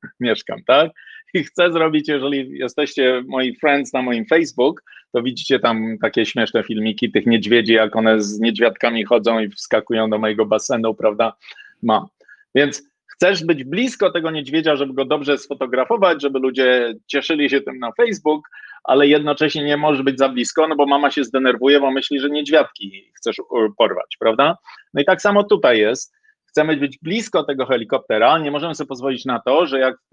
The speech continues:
helikopter straci swoją równowagę czy kontrolę, to uderzy w ten maszt, prawda? Więc zdecydowaliśmy, że to będzie mniej więcej jakieś tam sto metrów,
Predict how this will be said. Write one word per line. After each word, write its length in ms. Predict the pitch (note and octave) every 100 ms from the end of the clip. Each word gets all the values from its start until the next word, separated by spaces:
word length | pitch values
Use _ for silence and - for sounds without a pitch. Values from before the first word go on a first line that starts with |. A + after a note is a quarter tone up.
| B2
helikopter 520 | C3+ B2+ D3+ C#3 B2
straci 420 | - C#3 C#3 -
swoją 300 | - C3 B2
równowagę 760 | B2+ - A#2+ B2+ A2+ A2 C#3 E3+ _ _ -
czy 80 | A#2
kontrolę, 560 | C3+ B2 C3 A2 C#3+
to 100 | D#3
uderzy 360 | C#3 D3+ D3+ D3+
w 40 |
ten 160 | - F3
maszt, 380 | G3+ D#3 - -
prawda? 420 | - G#2+ A#2+ D#3 F3+ _ _ _ _ _ _
Więc 260 | B2 C3+ B2
zdecydowaliśmy, 640 | C3 C3 C3 C3 C#3 D#3
że 60 | B2+
to 120 | C#3
będzie 260 | C3 C3+ C3
mniej 160 | B2+
więcej 300 | B2 C3+ C3
jakieś 320 | B2 A#2+ B2 -
tam 240 | C3+ A#2
sto 260 | - - C#3+
metrów, 520 | B2+ G#2 A#2 D3